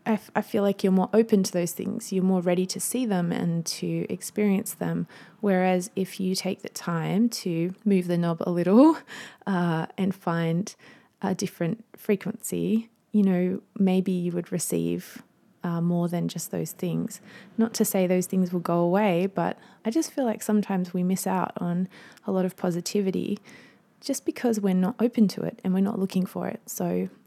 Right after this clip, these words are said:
around this time of year, it's easy to, I think, get wrapped up in negative things, and there's a lot of negativity that surrounds us and is constantly in the headlines and conversations. And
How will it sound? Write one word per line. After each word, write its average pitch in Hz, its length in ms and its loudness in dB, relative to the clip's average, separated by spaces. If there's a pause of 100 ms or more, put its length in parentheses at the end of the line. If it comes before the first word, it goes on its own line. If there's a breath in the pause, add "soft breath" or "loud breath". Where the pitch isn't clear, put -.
(120)
around 208 280 4
this 220 120 2
time 196 200 -2
of 180 120 -2
year, 180 420 0 (380)
it's - 320 -4
easy 180 360 -2
to, 180 460 -6
I 185 100 0
think, 180 500 -6
get - 180 -6
wrapped - 280 -4
up 185 160 -6
in 175 100 0
negative 165 520 -4 (600 loud breath)
things, 180 500 2
and 175 200 0
there's 170 140 0
a 165 40 0
lot 165 280 0
of 175 100 0
negativity 160 720 -6
that - 200 -6
surrounds 160 440 -2
us - 320 -4 (580 loud breath)
and 160 440 -2
is 160 160 -4
constantly - 580 -4
in 151 100 0
the 160 60 -2
headlines 180 640 -2
and 160 340 -4
conversations. 208 880 2 (500 loud breath)
And 170 460 -2